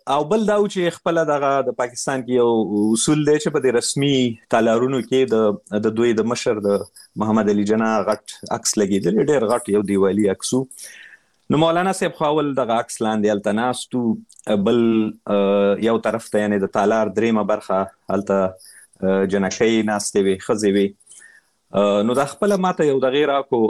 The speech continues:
او بل مولانا صاحب خو عالم سړی و، هغه په سیرت باندې وغږېدو، ډېر عالمانه وینا یې وکړه. خو زما ذهن کې خو د دغه د جلال آباد وینا راتله. آه، بیا چې کله دغه، آه، بیان خلاص شو، نو،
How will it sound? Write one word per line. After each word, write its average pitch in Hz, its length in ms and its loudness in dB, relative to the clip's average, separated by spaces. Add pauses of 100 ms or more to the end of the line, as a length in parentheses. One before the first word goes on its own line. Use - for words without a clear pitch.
(100)
او 107 280 2
بل 127 420 2
مولانا 139 320 0
صاحب 175 260 -2
خو 180 100 2
عالم 175 260 2
سړی 175 280 -2
و، 180 100 0
هغه 160 120 0
په 151 100 -4
سیرت 143 420 -2
باندې 123 140 0
وغږېدو، 160 540 0
ډېر 123 140 4
عالمانه 110 400 0
وینا 110 340 2
یې 131 80 -2
وکړه. 101 280 0 (540)
خو - 120 -6
زما 156 220 2
ذهن 165 240 -2
کې 156 100 -8
خو 143 140 -4
د 131 140 0
دغه 139 220 0
د 127 80 -2
جلال 120 260 2
آباد 139 260 -2
وینا 143 320 2
راتله. 117 420 -2 (560)
آه، 139 360 2
بیا 208 180 2
چې 226 180 -4
کله 214 180 0
دغه، 175 300 0 (240)
آه، 135 320 0
بیان 170 300 0
خلاص 202 440 -2
شو، 202 140 0
نو، 196 180 2